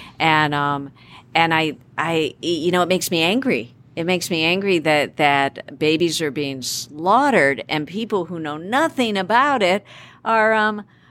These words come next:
are saying, "But a woman should have a right to choose her body, her choice."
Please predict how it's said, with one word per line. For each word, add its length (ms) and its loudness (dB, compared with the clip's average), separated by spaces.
are 140 4
saying, 400 2
"But 140 4
a 80 2
woman 340 2
should 240 0
have 220 2
a 40 0
right 280 0
to 100 -6
choose 440 -4
her 100 -2
body, 280 2
her 140 -8
choice." 460 -8